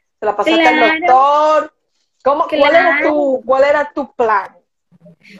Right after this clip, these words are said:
Speaker 2: Bueno, yo estuve en muchos grupos de madres,
Speaker 1: Ujú.
Speaker 2: eh, y yo es-, y yo escuchaba sus experiencias, y yo veía en Instagram a otras madres,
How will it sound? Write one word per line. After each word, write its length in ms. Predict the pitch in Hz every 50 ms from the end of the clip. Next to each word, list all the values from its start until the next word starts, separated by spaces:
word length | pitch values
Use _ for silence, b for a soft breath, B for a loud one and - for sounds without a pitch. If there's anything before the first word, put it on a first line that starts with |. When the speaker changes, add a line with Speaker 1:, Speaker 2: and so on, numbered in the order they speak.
| B B
Speaker 2:
Bueno, 380 | 233 302 339 339 330 320 311
yo 360 | 285 262 294 285 294 294 294
estuve 480 | 294 277 285 - - - 285 277 269 262
en 80 | 254 254
muchos 380 | 262 262 262 269 247 233 226
grupos 340 | 226 240 240 240 226 226 214
de 160 | 214 220 214
madres, 840 | 214 226 269 370 415 392 370 339 359 403 440 440 - - - - _ _
Speaker 1:
Ujú. 340 | 233 233 240 240 240 240 226 202 - 254 247
Speaker 2:
eh, 460 | 247 247 247 247 240 233 233 233 240 254
y 80 | 254 226
yo 80 | 254
es-, 140 | 269 254 - -
y 180 | - 254 233
yo 100 | 214 247
escuchaba 420 | 240 240 - 254 233 233 254 220 220
sus 160 | 226 233 220
experiencias, 840 | 220 202 - - 180 - - 190 240 262 285 294 285 277 269 262 247 247
y 100 | 233 220
yo 120 | 214 208
veía 300 | 202 208 202 208 208 196
en 100 | 185 185
Instagram 600 | 196 233 269 294 294 294 277 269 240 226 226 226
a 100 | 214 202
otras 320 | 196 - 202 185 185 - -
madres, 800 | 196 233 269 294 294 285 277 254 254 262 285 269 - - _